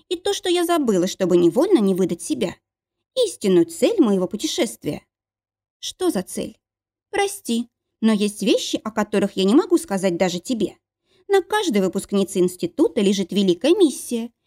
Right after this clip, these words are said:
и я счастлива, что мне доверили такую серьёзную роль». «О чём ты?»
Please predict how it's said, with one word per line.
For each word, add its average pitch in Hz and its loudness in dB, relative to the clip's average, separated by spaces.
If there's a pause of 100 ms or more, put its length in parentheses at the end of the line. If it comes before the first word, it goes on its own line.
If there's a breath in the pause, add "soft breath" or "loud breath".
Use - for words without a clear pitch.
(240)
и 240 2
я 202 4
счастлива, 240 -2
что 220 -6
мне 208 2
доверили 196 2
такую 190 -4
серьёзную 190 -2
роль». 247 0 (800)
«О 233 -10
чём 339 0
ты?» - -12